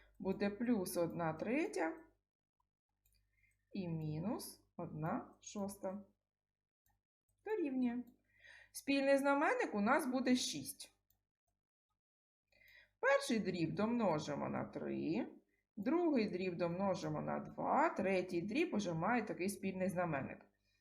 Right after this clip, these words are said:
Отже, що у нас буде в чисельнику? Дивіться, мінус три плюс два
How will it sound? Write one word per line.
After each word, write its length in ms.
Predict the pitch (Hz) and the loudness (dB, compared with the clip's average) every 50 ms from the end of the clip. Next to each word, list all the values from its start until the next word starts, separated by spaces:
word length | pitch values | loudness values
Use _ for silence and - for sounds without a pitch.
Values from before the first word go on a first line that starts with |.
| _ _ _ | _ _ _
Отже, 200 | - 220 214 208 | -2 0 0 0
що 160 | 240 247 339 359 | 2 2 2 2
у 40 | |
нас 160 | - 415 330 269 | 2 2 0 0
буде 180 | 254 254 254 | 2 2 0
в 40 | 254 | 2
чисельнику? 540 | - 262 247 - 196 165 156 156 156 - 165 | 2 2 4 4 4 4 4 2 0 -2 0
Дивіться, 420 | 165 196 185 165 160 - - 80 - - - - - - _ _ | 0 2 2 2 2 0 -2 -4 -4 -10 -18 -20 -20 -20 _ _
мінус 880 | - 180 196 208 220 226 233 226 220 220 214 214 233 254 349 466 - - | -4 0 2 4 4 4 4 4 4 4 4 4 4 4 2 2 -2 -4
три 600 | - - - 247 240 226 214 202 202 220 254 247 - - - _ _ _ _ _ _ _ _ _ _ _ _ _ _ _ _ _ _ _ _ _ _ _ _ _ _ _ _ _ _ _ _ _ _ _ - - - - _ _ _ | -2 -2 0 0 2 0 0 0 0 -2 -2 -4 -8 -14 -20 _ _ _ _ _ _ _ _ _ _ _ _ _ _ _ _ _ _ _ _ _ _ _ _ _ _ _ _ _ _ _ _ _ _ _ -20 -20 -20 -20 _ _ _
плюс 640 | - 190 175 190 185 185 202 233 311 381 370 - - | -8 -4 -2 0 0 0 2 2 2 0 0 -2 -4
два 720 | 240 - 202 196 214 208 202 190 190 190 202 233 - - | -4 -4 0 2 4 6 6 6 4 2 0 -2 -4 -10